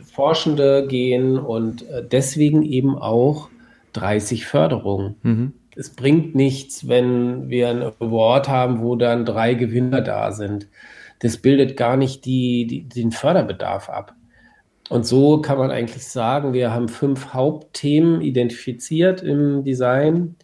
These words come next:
Speaker 1: und da, äh, jeweils ungefähr, ja, fünf bis sechs Förderungen organisiert. Und das,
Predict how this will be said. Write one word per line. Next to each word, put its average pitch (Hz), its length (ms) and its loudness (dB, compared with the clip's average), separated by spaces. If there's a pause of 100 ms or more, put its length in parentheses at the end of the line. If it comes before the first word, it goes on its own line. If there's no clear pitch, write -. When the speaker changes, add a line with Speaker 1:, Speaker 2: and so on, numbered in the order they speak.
(520)
Speaker 1:
und 127 300 2
da, 120 840 4
äh, 120 40 4
jeweils 120 500 0
ungefähr, 110 880 -2 (920)
ja, 98 260 4
fünf 113 560 -2
bis - 180 -8
sechs 98 400 -4
Förderungen 98 880 0
organisiert. 101 960 -4 (460)
Und 110 220 -2
das, 117 400 0